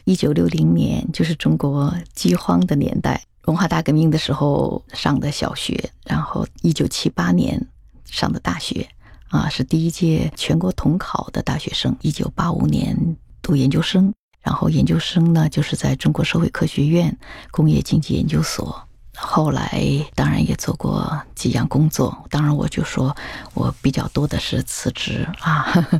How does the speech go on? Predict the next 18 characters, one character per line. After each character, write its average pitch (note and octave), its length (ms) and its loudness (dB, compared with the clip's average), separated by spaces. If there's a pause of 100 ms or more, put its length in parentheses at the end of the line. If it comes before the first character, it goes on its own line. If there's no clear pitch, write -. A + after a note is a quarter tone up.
(140)
<laughs> A#3 500 0
呃， C3+ 180 4
我 A#2+ 80 2
先 C#3+ 220 2
在 C#3 120 4
机 D3 160 2
械 D3 120 4
工 D3+ 160 4
业 C#3+ 120 4
部， C#3+ 440 2
然 - 100 -6
后 - 160 -2
辞 - 300 -8
掉， - 360 -2 (560)
呃， B2 200 2
这 - 100 0
样 C#3+ 140 2
就 - 100 -6